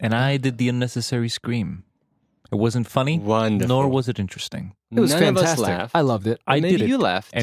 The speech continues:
Speaker 1: anyway.
Speaker 3: I,
Speaker 2: listener.
Speaker 3: I startled and myself, and, uh, I wasn't able to continue my
Speaker 2: Yes.
Speaker 3: stream of, uh, introducing
Speaker 1: Mm-hmm.
Speaker 3: these fine listeners to this fine program because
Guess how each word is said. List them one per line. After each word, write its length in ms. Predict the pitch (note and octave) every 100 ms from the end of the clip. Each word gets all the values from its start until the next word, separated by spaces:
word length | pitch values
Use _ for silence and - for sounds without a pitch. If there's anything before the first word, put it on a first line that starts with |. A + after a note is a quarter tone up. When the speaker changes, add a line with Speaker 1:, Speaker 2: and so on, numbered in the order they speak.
| A#2
Speaker 1:
anyway. 140 | G#2+ G#2
Speaker 3:
I, 120 | F#3
Speaker 2:
listener. 180 | D#3 G3+
Speaker 3:
I 80 | B3
startled 640 | - G3 G3+ D#3 B2 - _ C#3
and 300 | C3+ C3+ - _
myself, 560 | C3+ C3+ - C3 B2 - D3+
and, 320 | C3 B2+ A#2
uh, 200 | A#2+ A#2 - -
I 160 | A#2 A2+ _ _ -
wasn't 280 | C3 B2+ B2+
able 120 | A#2+
to 120 | -
continue 580 | - B2+ - E3+ D#3+ C3+
my 220 | A2+ A2+
Speaker 2:
Yes. 140 | G2 G#2
Speaker 3:
stream 380 | C#3 C#3 C3+
of, 200 | A2+ G2
uh, 60 | G#2
introducing 760 | G#2 A#2+ C3 A#2 C3 B2 A#2 A2+
Speaker 1:
Mm-hmm. 60 | A2+
Speaker 3:
these 200 | E3 C3
fine 560 | - E3+ G3+ G3+ D3
listeners 500 | B2+ F#3+ - B2 A#2+ -
to 120 | E3
this 180 | E3+ - _ _
fine 400 | G3+ D#4 C4 F#3
program 560 | - A3 D#4 - C#3 F3
because 340 | F#3 - A#3+